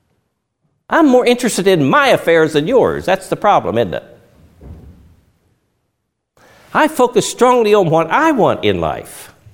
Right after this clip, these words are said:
It's difficult to get out of myself and look at your needs. That's why Paul says, "Look not everyone on his own things, but on the things of others."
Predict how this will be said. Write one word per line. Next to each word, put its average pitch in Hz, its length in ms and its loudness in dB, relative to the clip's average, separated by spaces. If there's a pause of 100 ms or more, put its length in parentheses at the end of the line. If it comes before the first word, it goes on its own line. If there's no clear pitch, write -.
(1600)
It's - 180 -4
difficult 202 540 0
to 143 80 -4
get 147 160 0
out 143 180 0
of 117 80 -4
myself 95 600 -4
and 85 160 -6 (540)
look 147 180 -4
at - 160 -6
your 127 120 0
needs. 73 560 -8 (960)
That's - 160 -10
why 180 100 0
Paul 180 280 0
says, 151 300 -2
"Look 247 180 -2
not 202 200 0
everyone 160 480 -2
on 143 160 -4
his 120 200 -4
own 196 220 -2
things, 113 300 -4
but - 160 -6
on 135 120 -4
the 131 60 -8
things 139 280 -6
of 151 80 -6
others." - 500 -16